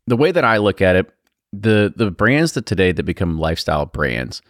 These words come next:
they achieve something because they had a factor that made them stand out than anything else and kinda pushed them as leaders in a category.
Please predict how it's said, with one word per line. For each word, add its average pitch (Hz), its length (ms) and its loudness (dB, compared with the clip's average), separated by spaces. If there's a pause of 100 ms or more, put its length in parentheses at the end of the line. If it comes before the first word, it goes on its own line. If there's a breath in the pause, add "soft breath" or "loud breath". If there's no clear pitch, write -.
(340 soft breath)
they 120 580 2
achieve 101 640 -2
something 92 520 -2
because 82 560 -2
they 82 140 0
had 82 420 0
a 87 100 -2
factor 104 920 -2 (640)
that 92 240 -2
made 98 300 2
them 92 160 0
stand 85 440 0
out 82 220 0
than 85 160 -2
anything 92 420 0
else 80 240 -2
and 82 140 -4
kinda 127 200 -2
pushed - 340 -4
them 92 400 0
as 80 440 -2
leaders 92 420 0
in 78 100 0
a 69 40 -4
category. - 800 -10